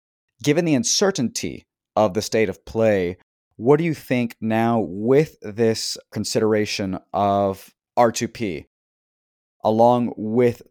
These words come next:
the findings of this independent fact-finding mission report? What should the international community really take away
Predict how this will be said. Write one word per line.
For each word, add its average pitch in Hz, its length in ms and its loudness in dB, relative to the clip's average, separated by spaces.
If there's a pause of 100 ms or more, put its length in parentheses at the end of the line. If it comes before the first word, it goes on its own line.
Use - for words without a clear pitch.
the 104 80 -4
findings 113 680 -2 (120)
of 107 420 0
this 101 460 -4
independent 101 520 -8
fact-finding 92 680 -8
mission 87 360 -12
report? - 520 -10 (540)
What 131 280 0
should 123 400 0
the 110 140 -4
international 101 800 -6
community 95 840 -4 (640)
really 123 400 2 (100)
take 117 300 -6
away 101 560 0